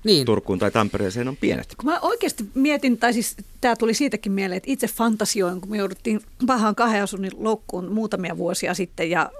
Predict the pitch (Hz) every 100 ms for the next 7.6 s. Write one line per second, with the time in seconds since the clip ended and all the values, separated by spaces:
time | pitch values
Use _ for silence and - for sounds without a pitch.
0 | - - - 185 170 - - - 202 190
1 | - - - 226 294 - 208 - 202 196
2 | - - - 226 220 202 220 208 214 233
3 | 226 - 175 - 208 214 202 214 190 202
4 | 214 214 185 202 185 180 - 170 170 202
5 | - 170 156 151 170 147 156 175 - 180
6 | 160 160 170 170 - 160 135 190 196 220
7 | - 302 - 311 240 220